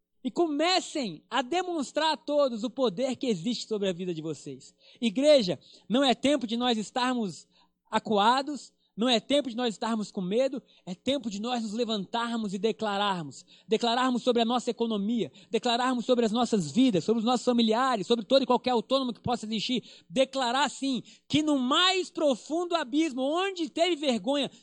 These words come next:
Deus nos dará dupla honra. Amém? Será que você continuou abençoado nessa manhã? Será que essa palavra alcançou, encheu o seu coração? Porque eu tô aqui em chamas.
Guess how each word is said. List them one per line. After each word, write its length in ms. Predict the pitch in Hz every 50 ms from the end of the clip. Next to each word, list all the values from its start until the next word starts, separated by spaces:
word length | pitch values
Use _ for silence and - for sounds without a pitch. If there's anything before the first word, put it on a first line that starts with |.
| _ _
Deus 920 | 160 143 143 - 330 349 349 302 214 139 - _ - - - - - _ _ _ _ -
nos 240 | 175 202 277 247 202
dará 560 | 196 240 202 175 160 170 175 175 165 143 120 _ _ _ _ _ _ _ _
dupla 800 | 127 120 120 139 277 311 302 - _ - 247 254 247 220 185 _ _ _ _ _ _ _ _ _ -
honra. 460 | 135 139 135 120 - - - - _ _ _ _ _ _ _ _ _ _ _ -
Amém? 560 | - 170 190 190 247 285 294 294 269 208 - _ _ _ _ _ _ _ _ _ _ _ _ _ _
Será 220 | - - 220 240 240
que 80 | -
você 100 | - 247
continuou 460 | - 254 247 202 - 220 220 233 247
abençoado 580 | 254 254 214 247 247 226 - 233 247 254 262 220
nessa 300 | 233 233 208 - - 240
manhã? 440 | 233 233 226 226 240 254 277 269 - _ _ - - _ _ _ -
Será 160 | - 277 262
que 60 | 208
essa 140 | - 269 254
palavra 400 | - 247 247 262 269 262 247 254 247 240 233 - -
alcançou, 480 | 220 240 214 254 247 233 - 262 277
encheu 260 | 277 240 - 254 269 269
o 40 |
seu 120 | 220 262 240
coração? 400 | - 247 254 233 208 - 277 277
Porque 160 | - - 247
eu 180 | 254 269 302 330
tô 160 | - 311 285
aqui 380 | 262 208 - - 285 302 - _ _ _ _ _ _ _ -
em 140 | - 294 466
chamas. 800 | 392 - - - 294 311 330 320 277 196 131 - - - - -